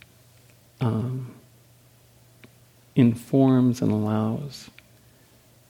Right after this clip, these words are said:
the, uh, oh, you know, the,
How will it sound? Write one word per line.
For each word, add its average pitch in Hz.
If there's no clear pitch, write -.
the, 120
uh, 143
oh, 147
you 151
know, 139
the, 135